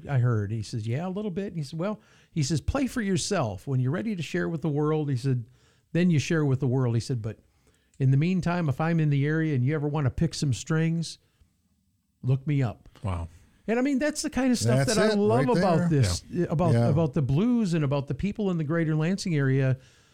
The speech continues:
Speaker 1: you know, and of course, Larry, he might as well live here. He spent so much time down
Speaker 3: Mm-hmm.
Speaker 1: here. Um, but that's what I love about the people that,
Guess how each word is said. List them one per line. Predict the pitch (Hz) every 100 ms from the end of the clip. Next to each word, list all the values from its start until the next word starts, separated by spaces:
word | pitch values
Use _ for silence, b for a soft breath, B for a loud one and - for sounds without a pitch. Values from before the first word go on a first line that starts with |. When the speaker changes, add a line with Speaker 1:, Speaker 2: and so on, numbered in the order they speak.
| b -
Speaker 1:
you | 180
know, | 156 156
and | 151 156
of | -
course, | 160 135
Larry, | 147 151 131 113 - -
he | - 170 220
might | 185 165
as | 123
well | 147 107
live | 151 254
here. | 127 131 101
He | 104
spent | - 143 -
so | 139
much | 120 -
time | 180 302 202
down | 107 107
Speaker 3:
Mm-hmm. | 110
Speaker 1:
here. | 92 117 b b b b b b
Um, | 151 135 131 131 131 -
but | 190
that's | 226 247 -
what | 226
I | 202
love | 180 202
about | 190 151 135
the | 131
people | 175 170 170
that, | 156 151